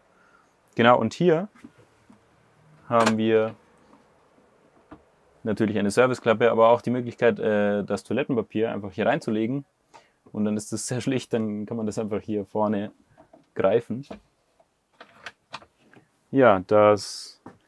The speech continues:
Waschbecken und hier haben wir auch gleichzeitig die Dusche. Und zwar ist der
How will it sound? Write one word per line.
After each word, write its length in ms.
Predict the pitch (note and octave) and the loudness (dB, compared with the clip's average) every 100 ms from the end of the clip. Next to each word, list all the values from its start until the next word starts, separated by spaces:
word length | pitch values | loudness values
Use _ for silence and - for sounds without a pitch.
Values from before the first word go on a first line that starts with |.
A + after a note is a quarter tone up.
| _ _ - | _ _ 0
Waschbecken 720 | C#3 D3+ D#3 D3+ D#3+ D#3+ D3+ _ _ _ - | 2 2 -2 -4 -6 -10 -10 _ _ _ -8
und 200 | A#2 A2+ | -6 -2
hier 120 | B2 | -2
haben 120 | B2 | 0
wir 120 | A#2 A2 | 0 0
auch 100 | A2 | 0
gleichzeitig 460 | A2+ - A2 G#2 - | -2 -2 -6 -6 -6
die 340 | G#2 G2 G2 G2+ | -4 -4 -6 -6
Dusche. 360 | D3 E3 - C#3+ - - | -6 -6 -6 -10 -10 -16
Und 100 | G#2+ | -14
zwar 200 | G#2+ G#2 | -6 -6
ist 160 | G#2 - | -6 -8
der 180 | G#2+ | -8